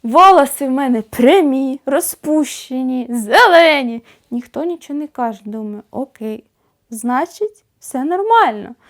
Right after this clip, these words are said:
Значить, люди розуміють, що якщо колір волосся якийсь нестандартний, то це нічого страшного, все окей. Я так проходила декілька разів на педраду, мені ніхто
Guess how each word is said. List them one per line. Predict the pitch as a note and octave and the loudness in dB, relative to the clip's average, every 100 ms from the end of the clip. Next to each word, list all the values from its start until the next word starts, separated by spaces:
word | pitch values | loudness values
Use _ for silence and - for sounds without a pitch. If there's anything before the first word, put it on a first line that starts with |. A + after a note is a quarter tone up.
| _ - - C4 | _ -20 -8 -2
Значить, | C4+ F4 G4+ A4+ A#4 | 4 6 6 4 2
люди | D#4 E4 F4 | 2 2 2
розуміють, | F4 D#4 F4+ F4+ B3 A#3 | 0 0 -2 0 -2 -6
що | B3+ | -10
якщо | B3 - D4+ | -10 -8 -10
колір | D4 D4+ C#4+ C4 | -6 -2 -2 -2
волосся | B3 A#3+ B3+ - | -6 -6 -8 -10
якийсь | A3+ A#3 A3 | -12 -12 -14
нестандартний, | A#3+ - - A3 G#3+ F4+ - B3 | -16 -14 -14 -12 -6 -8 -6 -12
то | - _ | -12 _
це | F4 | -8
нічого | F4+ F4 F4 | -8 -8 -12
страшного, | - F4 - F#4+ A4+ F#4+ A#3+ - _ _ | -10 -14 -12 -6 -2 0 -2 -12 _ _
все | _ - C#4+ F4+ | _ -4 0 0
окей. | G4 - G4 B3+ G#3 - _ _ _ _ _ | -2 0 2 2 -2 -12 _ _ _ _ _
Я | B3+ D4+ | 0 0
так | D#4+ E4 - | 0 -4 -8
проходила | C#4+ - C#4+ C#4+ F#4+ G#4 | -8 -2 -2 2 4 4
декілька | C4 D4 D4+ C4+ C4 | 0 -2 -6 -8 -8
разів | B3+ A#3+ D#4+ | -8 -8 -8
на | D#4 B3+ | -8 -8
педраду, | C4+ A#3 A3+ A3 A3 A3+ D4+ - _ _ - | -8 -8 -10 -12 -12 -14 -14 -16 _ _ -2
мені | C#4+ D#4 C#4+ | 0 2 4
ніхто | C#4+ D#4 - _ B3 A#3 C4+ | 2 0 -4 _ -6 -4 -6